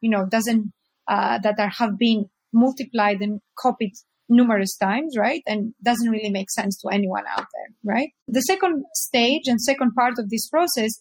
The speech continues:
is actually what we call the downstream analysis, where your whole mission is to convert now this raw data that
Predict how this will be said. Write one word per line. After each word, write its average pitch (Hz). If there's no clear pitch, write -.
is 233
actually 262
what 247
we 247
call 247
the 214
downstream 226
analysis, 190
where 208
your 233
whole 320
mission 254
is 233
to -
convert 240
now 254
this 208
raw 220
data 208
that 233